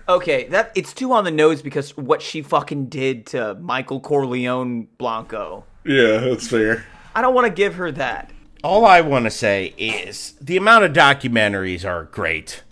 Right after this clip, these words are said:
Speaker 3: They're all pretty much the same. I love the fact that it's one of those villains that documentaries you see online or watch, they're not wildly different than, like, our normal serial killers where they're just like,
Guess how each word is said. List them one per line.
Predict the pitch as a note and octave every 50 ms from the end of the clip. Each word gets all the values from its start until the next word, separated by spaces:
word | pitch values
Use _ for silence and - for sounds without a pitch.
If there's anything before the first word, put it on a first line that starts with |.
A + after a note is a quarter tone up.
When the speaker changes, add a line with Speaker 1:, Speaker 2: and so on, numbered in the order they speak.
| _ -
Speaker 3:
They're | - D#3 E3+
all | F3 E3+ D3+
pretty | C#3+ - D3 C3 A2
much | G#2+ G#2 F#2+ -
the | F#2+
same. | F2 - - F2+ E2+ E2+ E2+ G2
I | A#2
love | C3 D3 D#3+ D3+ C#3+
the | C#3 -
fact | - B2 A2+ G#2+ - -
that | A2 G2 F#2 - - - -
it's | - G3+ G3+ -
one | A#3+ C#4+ D4
of | B3+ G3
those | F#3+ D#3+ C#3+ - - - - - - _ _ _ _ _ _ _ _ _ - -
villains | - G#2 G2+ C3+ C#3 C#3+ C3+ B2+ B2 A2+
that | G#2 A#2 G#2+ -
documentaries | C3+ B2+ C3+ C3+ A#2+ A2 A#2 A#2 A#2+ A#2 A2+ A2 G#2 F#2+
you | G2 F#2
see | - - A#2 A2 G#2
online | G2 G2 F#2+ F#2+ F#2 F2+ F2+ F2+ F2+ F2+ F#2 F#2 - - - -
or | - F#2 G2
watch, | G2 G2+ G2 G2 G2 G2 - - - - - _ _ _ _ _ _ _ _ _ _ _ _ _ _ _ _ - - -
they're | - D#3 D3+ D3+
not | D3 D3 C#3+ C#3 C3+ - E2
wildly | F#2+ G2 G#2 G#2+ A#2 A#2+ A#2+ B2 B2 A#2+ A2+ G#2+ G#2+ A2 G#2+
different | F#2+ F2+ G#2 G2 - - - G2+ F2+ E2 D#2 C#2+ - - - - _ _ _ _ _ _ _ _ _ _ _ -
than, | A2 A2+ B2 A2 G#2+ G#2 G2+ G2 G2+ G2 -
like, | - A2+ A2 G#2 F#2+
our | - A2 A#2+ A#2+ B2
normal | B2 A#2+ A2+ A#2 A#2 A#2 A2+ A2+ A2
serial | - - - A#2 A2 A2 A2 G#2+ G#2+ G#2
killers | - - B2+ G#2+ G#2 G#2+ G#2 G#2+ G#2 -
where | A#2+ A#2 A2
they're | G#2 A2
just | A2 A2 A#2+ A2 A2 - -
like, | A#2 G#2+ G2+ F#2+ F2+